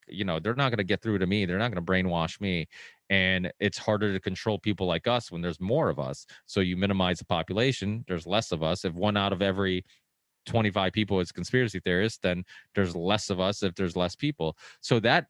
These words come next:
makes sense to me, you know? But even those type of topics, like, you talk about, uh, Margaret Sanger. I mean, there was, uh, I'm, I'm sure you're probably aware of this, but there was, like, some, I don't know, some buildings, some streets named after her that now they're, like, removing, you know, and there's,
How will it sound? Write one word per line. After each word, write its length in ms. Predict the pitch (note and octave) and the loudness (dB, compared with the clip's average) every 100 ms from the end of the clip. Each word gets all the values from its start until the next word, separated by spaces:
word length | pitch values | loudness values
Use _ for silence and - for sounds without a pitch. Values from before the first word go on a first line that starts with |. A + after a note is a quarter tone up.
| - | 0
makes 280 | A2+ G2 - | 2 2 0
sense 320 | F#2 F2 - | -2 -2 -8
to 100 | E2+ | -8
me, 140 | D2 | -8
you 140 | C2 F2 | -4 0
know? 180 | F2 | 2
But 260 | F#2+ G2 F#2+ - - | 0 -2 -2 -6 0
even 280 | D3 E3+ C3+ | 2 2 2
those 260 | C3 C#3 | 2 2
type 220 | - A2+ | 0 0
of 80 | G2 | 0
topics, 480 | G2+ F#2+ G#2+ F2+ - | 0 -2 0 -2 0
like, 160 | G2+ - - _ | -4 -4 -14 _
you 100 | B2 | -2
talk 240 | B2+ C#3 | 0 0
about, 300 | B2 G#2+ F#2+ - | 0 0 0 0
uh, 160 | F2+ | 0
Margaret 400 | F2 F2+ G2 F#2 | 0 0 0 -2
Sanger. 460 | - F#2+ G2+ F2 D#2+ | 0 0 2 0 0
I 80 | F2 | 0
mean, 160 | F2 | 0
there 140 | E2 F#2+ | 2 2
was, 180 | F#2 | 0
uh, 280 | F2+ E2 E2 | 0 0 0
I'm, 180 | - F2 | -2 -4
I'm 100 | E2+ | -6
sure 160 | - F#2 | -4 -2
you're 80 | F2 | 0
probably 280 | F2+ E2+ | 0 0
aware 280 | D#2+ E2 F2 | -2 -2 0
of 60 | E2 | 0
this, 160 | D#2+ | -2
but 160 | - E2 | -4 -4
there 100 | F2+ | -2
was, 160 | E2 D#2 | -2 -2
like, 220 | D#2 - - - | -4 -6 -18 -18
some, 360 | - G#2 F2 E2+ | -2 0 0 -4
I 80 | - | -4
don't 100 | F#2 | -2
know, 120 | F2 D#2+ | -2 -2
some 200 | E2+ D2+ | -6 0
buildings, 540 | F#2 F#2+ F#2 F#2+ F2 | 2 2 2 0 -2
some 120 | E2+ | -6
streets 500 | D#2+ - G2+ F#2+ - | -8 -6 -2 -2 -2
named 280 | F#2+ F2+ F2+ | -2 0 2
after 360 | E2+ E2+ - G#2+ | 2 0 -4 -6
her 280 | E2 F2 E2+ - - _ | -2 0 -2 -6 -18 _
that 140 | F2+ | -2
now 320 | D#2 F2 E2+ E2+ | 0 0 0 -2
they're, 180 | E2+ | -2
like, 160 | E2 D#2+ - | -2 -4 -6
removing, 580 | E2+ E2+ E2 E2 E2 | -8 -6 -4 -2 -4
you 80 | D#2+ | -4
know, 160 | E2 D#2+ | -4 -4
and 120 | D#2+ | -4
there's, 260 | E2 D2+ | -6 -8